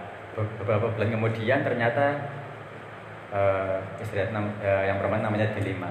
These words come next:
Delima itu cerai dengan suaminya. Beberapa bulan kemudian,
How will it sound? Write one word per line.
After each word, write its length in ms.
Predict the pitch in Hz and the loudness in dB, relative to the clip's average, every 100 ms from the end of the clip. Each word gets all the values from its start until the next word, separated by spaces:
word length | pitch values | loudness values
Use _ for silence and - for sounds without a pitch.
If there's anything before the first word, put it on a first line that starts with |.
| 87 104 | -6 0
Delima 360 | 104 107 113 120 | 2 2 2 2
itu 440 | 117 139 139 131 - - - - - - - - | 2 2 4 2 0 -6 -8 -10 -12 -12 -14 -4
cerai 480 | 135 120 127 127 123 | 0 4 4 4 0
dengan 280 | 107 107 107 - - - - | 0 0 0 -4 -10 -12 -8
suaminya. 560 | - 107 104 98 90 87 - - - - - - - - - - - - - - - - - - - | -2 0 2 0 -2 -4 -8 -10 -12 -14 -14 -14 -14 -14 -14 -12 -12 -12 -12 -14 -14 -14 -14 -10 -4
Beberapa 320 | 101 101 101 | 0 0 0
bulan 160 | 104 101 | 0 -2
kemudian, 320 | 101 98 101 | -2 -2 -2